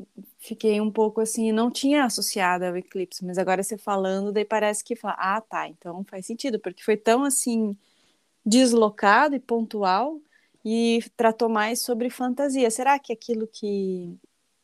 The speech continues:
que eu critico ou que eu acho que eu não quero não é exatamente, tipo, algo que eu nego? E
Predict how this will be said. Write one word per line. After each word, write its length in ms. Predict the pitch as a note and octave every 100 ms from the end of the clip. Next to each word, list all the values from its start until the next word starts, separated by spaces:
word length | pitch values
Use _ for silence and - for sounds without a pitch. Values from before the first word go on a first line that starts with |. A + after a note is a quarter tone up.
| _ _ _ _ _ _ -
que 160 | A3+
eu 160 | G#3+ G3+
critico 840 | G3+ G3+ G3+ - A#3+ C4+ C4+ -
ou 240 | G#3 G3
que 200 | G3 -
eu 260 | G3+ G3 G3
acho 420 | F#3+ G#3+ B3+ -
que 120 | A3 G#3+
eu 80 |
não 200 | G#3 G#3
quero 540 | G3+ - G3 G#3 A#3 G#3+
não 180 | G#3+ G#3
é 140 | A3
exatamente, 760 | A3+ G#3+ G#3 G#3 G3+ G#3 A3+ -
tipo, 580 | G3+ - - - G3+ F#3+
algo 380 | F3+ F#3 G3+ G3+
que 160 | - G#3
eu 220 | F#3+ F#3
nego? 640 | F#3 F#3 G#3 A#3+ A#3 G#3 G3
E 200 | F#3+